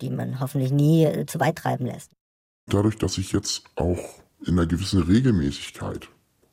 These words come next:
Speaker 2: Umgang mit Annas Kindern habe, hat das mich in meiner persönlichen Entwicklung auch gehörig weitergebracht, dass ich immer weiter das bestätigt hat,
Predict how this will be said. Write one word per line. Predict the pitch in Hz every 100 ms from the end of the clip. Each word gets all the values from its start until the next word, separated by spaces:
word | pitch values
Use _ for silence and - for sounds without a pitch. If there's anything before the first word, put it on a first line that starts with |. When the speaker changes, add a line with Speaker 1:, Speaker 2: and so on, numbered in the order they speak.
| _
Speaker 2:
Umgang | 76 80 76 76
mit | -
Annas | - 95 101
Kindern | - 90 82 87
habe, | 82 92 101 - - - - - -
hat | - -
das | - - - - -
mich | - 71
in | 82
meiner | 80 85
persönlichen | - 78 82 110 110 71 65
Entwicklung | 69 65 71 - 71 71
auch | - 73 - - _ _ _ - - - _ _ -
gehörig | 76 90 80 80 85 -
weitergebracht, | 69 80 95 80 - - 73 107 - -
dass | 95 90
ich |
immer | 107 110 101
weiter | 87 92
das | -
bestätigt | - - 92 107 -
hat, | - 101